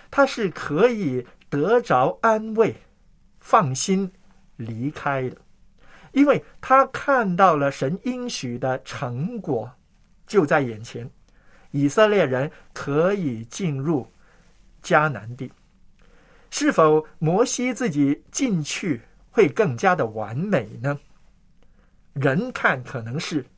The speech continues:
摩西能够进去就太好了，太完美了。但神的标准不是完美，神的标准是完成，完成了就可以退下了。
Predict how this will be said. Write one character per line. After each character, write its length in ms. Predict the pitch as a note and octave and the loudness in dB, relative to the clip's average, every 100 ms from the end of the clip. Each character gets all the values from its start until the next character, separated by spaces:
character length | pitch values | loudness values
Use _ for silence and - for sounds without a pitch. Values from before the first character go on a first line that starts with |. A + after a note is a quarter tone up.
| _ _ _ _ _ _ _ | _ _ _ _ _ _ _
摩 160 | - D3 | -2 0
西 220 | F3 F#3+ | 2 0
能 180 | F3+ C3+ | 0 2
够 140 | E3+ | 0
进 180 | D3 E3 | 0 -4
去 220 | B2+ C#3+ | -4 -4
就 160 | B2 C#3 - - | -2 -4 -6 -10
太 180 | - F3+ | 0 2
好 180 | B2+ A#2 | 2 -8
了， 140 | B2 | -10
太 160 | - G3 | -2 -2
完 180 | B2 D3+ | -2 -8
美 160 | C3 A2+ | -10 -14
了。 120 | - _ _ _ _ _ - - | -20 _ _ _ _ _ -16 0
但 180 | D4 G#3+ | 2 4
神 240 | F3+ G3+ | 0 2
的 80 | A3+ | -2
标 240 | A#3 B3+ | 4 2
准 200 | G3 C#3+ | 4 -4
不 120 | E3+ | -2
是 120 | A3+ G#3 | -2 0
完 180 | B2+ E3+ | 0 0
美， 160 | C3+ - _ - _ _ - _ _ _ _ - - _ | -4 -10 _ -20 _ _ -20 _ _ _ _ -20 -20 _
神 300 | - C#3 E3 | -4 -2 0
的 80 | F3+ | 0
标 220 | G3+ F#3+ | 4 4
准 180 | C#3+ G#2+ | 2 -8
是 260 | - C3 - _ _ - | -4 -6 -6 _ _ -12
完 480 | B2 B2 A#2+ D#3 G3 | -4 -2 -2 -4 -6
成， 440 | - - B2+ F3+ - _ - - _ _ _ - | -10 -6 -2 -2 -4 _ -20 -20 _ _ _ 0
完 260 | D3+ C4 | 4 4
成 220 | A3 D#3+ G#3+ | 2 -4 0
了 200 | D#3 - - - - - _ _ | -2 -4 -20 -20 -20 -20 _ _
就 300 | G3+ F3 C3+ | 2 2 2
可 260 | - B2+ | -2 -4
以 120 | D3 G3 | -4 -6
退 260 | - B2+ | -6 -6
下 220 | - C3 | -6 -12
了。 100 | - | -12